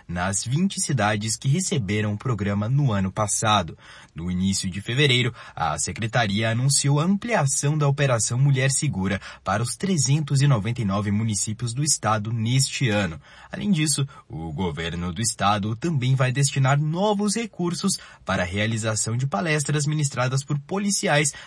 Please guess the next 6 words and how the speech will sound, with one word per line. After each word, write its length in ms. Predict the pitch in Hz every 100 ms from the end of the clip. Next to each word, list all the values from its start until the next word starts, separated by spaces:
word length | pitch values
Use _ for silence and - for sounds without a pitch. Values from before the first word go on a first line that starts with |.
| -
ampliando 680 | 185 202 208 180 123 139 131
o 60 | 135
alcance 500 | 131 - 104 101 110
das 180 | 107 107
ações 440 | 101 - 92 95
preventivas. 1080 | - 120 120 117 - 107 113 82 69 -